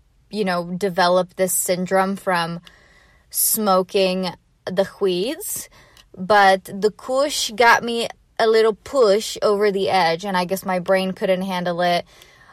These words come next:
Um, also had some stressful things happen and was working through a lot of,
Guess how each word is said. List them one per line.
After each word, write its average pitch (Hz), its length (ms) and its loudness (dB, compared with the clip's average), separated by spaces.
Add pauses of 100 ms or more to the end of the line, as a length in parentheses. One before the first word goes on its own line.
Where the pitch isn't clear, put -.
(240)
Um, 180 360 0
also 180 920 4
had 180 400 0
some 170 420 -2
stressful 254 580 -2
things 214 360 -2
happen 190 600 0
and 160 560 -4
was 180 200 -2
working 180 360 -2
through 175 260 -4
a - 20 0
lot 165 260 0
of, 160 280 -4